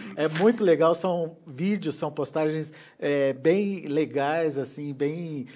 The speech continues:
é, hum-, humoradas, digamos assim, sempre trazendo uma novidade aí do mercado, então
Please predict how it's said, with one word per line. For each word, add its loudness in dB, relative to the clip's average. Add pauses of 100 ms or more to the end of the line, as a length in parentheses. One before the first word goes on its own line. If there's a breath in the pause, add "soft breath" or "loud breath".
(160 loud breath)
é, -4
hum-, -8
humoradas, 4
digamos -2
assim, -2
sempre 0
trazendo 0 (240 loud breath)
uma 0
novidade -2
aí 0
do -4
mercado, -4
então -2